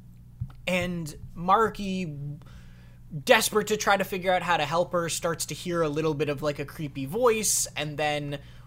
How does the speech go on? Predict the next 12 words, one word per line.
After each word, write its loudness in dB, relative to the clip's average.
wishes 2
that 4
she -4
could -6
just -6
forget -2
everything -4
that -6
happened, -4
and -6
then -6
boom, 0